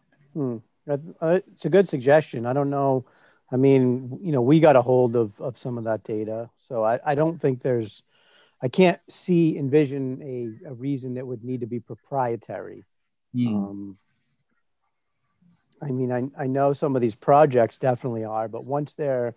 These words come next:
Speaker 1: in the works and you can see the boats out there and they're done collecting data and they're gonna lay cable, um, I can't imagine why that data would need to be proprietary.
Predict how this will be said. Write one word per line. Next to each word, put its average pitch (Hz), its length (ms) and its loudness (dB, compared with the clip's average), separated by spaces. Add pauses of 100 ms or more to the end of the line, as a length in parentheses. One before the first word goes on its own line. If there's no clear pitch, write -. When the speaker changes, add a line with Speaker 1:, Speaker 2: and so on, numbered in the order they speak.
(500)
Speaker 1:
in 165 140 6
the 139 100 8
works 135 400 6
and 127 100 0
you 117 60 0
can 117 140 -2
see - 160 -2
the 117 100 0
boats 123 320 4
out 113 160 2
there 117 140 -2
and 110 100 -4
they're 110 80 -6
done 117 240 -6
collecting 113 400 -4
data 110 380 -2
and 104 100 -8
they're 104 80 -10
gonna 113 180 -10
lay 101 220 -10
cable, 104 800 -6
um, 104 420 -18 (600)
I - 80 -18
can't 131 280 -4
imagine 107 520 -2
why 101 560 -6 (120)
that 104 240 -16
data 104 220 -14
would 104 140 -18
need 104 160 -20
to 104 60 -20
be 101 140 -20
proprietary. 107 880 -20